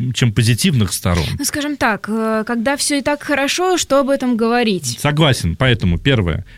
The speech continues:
Speaker 1: мы разговариваем с муж-, с мужем. И потом, потом,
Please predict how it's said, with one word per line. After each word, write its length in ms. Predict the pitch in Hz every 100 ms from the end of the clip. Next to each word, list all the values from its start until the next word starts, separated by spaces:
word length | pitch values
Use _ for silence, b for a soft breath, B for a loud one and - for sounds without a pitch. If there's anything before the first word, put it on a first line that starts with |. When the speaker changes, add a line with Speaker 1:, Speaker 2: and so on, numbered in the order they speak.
| B
Speaker 1:
мы 100 | 113
разговариваем 420 | 120 113 127 123
с 80 | 110
муж-, 200 | 139 123 127
с 140 | 120
мужем. 340 | 117 98 80 87 B B B B B B -
И 100 | 131
потом, 680 | 120 123 - 190 240 131 85 -
потом, 540 | - 113 147 117 82